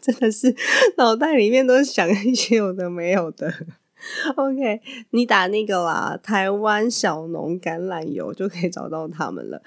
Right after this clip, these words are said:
好，回归正题，这只是帮他们小小打一个广告，因为他真的让我很感动。他就私讯我说，“我不管，我不管，你要给我业配，快点，快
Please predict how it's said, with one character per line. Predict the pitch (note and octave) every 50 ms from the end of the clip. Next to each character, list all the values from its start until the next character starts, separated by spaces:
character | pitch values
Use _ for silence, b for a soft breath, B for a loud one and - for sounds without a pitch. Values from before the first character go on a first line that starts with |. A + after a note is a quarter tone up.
| B B
好， | - - B3 D4
回 | - - C#4 B3 B3+
归 | B3+ C4+ B3+ C4 B3+
正 | B3+ - C#4 A3+ G3 -
题， | - - - - -
这 | - A3 A#3
只 | A3+ - E3
是 | F#3 G#3 G#3+ A3 G#3+ G#3+ -
帮 | - G#3+ G#3 G#3
他 | A3 G#3 G#3+
们 | G3+ F#3+
小 | F#3 - F3
小 | F3 - F3 F3
打 | F3 F3 D#3+ - D3
一 | D3
个 | F3 E3
广 | - - - -
告， | - - F#3+
因 | -
为 | G#3+ A3
他 | F#3+ G#3+
真 | G3 G3+ G3+
的 | F3
让 | E3+ F3+ E3
我 | D3+
很 | C#3+ C#3+ C#3 C3+
感 | F#2+ D#2+ D2+ -
动。 | - - B B B B B B B B
他 | - A#3+ A#3+
就 | A#3+ B3 C4 B3+ A#3+ A#3 G#3+ G#3+ A#3 G#3+
私 | - - - - A3+ A#3
讯 | A3+ B3+ B3 G#3
我 | F3+ D#3+ F3
说 | F#3+ - F#3 F#3 F3+ F3+ F#3+ -
，“我 | E3+
不 | E3+ A#3+ B3+
管， | - G#3+ E3 D3
我 | D3+
不 | F#3 A#3+ B3
管， | - - E3 - -
你 | F3
要 | G3+ A3+
给 | A3 -
我 | G#3 F3+ E3+
业 | F#3+ G#3+ G3 F#3
配， | G3 G#3 G#3+ F#3 D#3 - -
快 | - G#3+ G3 E3 -
点， | - - D3 - -
快 | - - - F#3 E3 - D#3+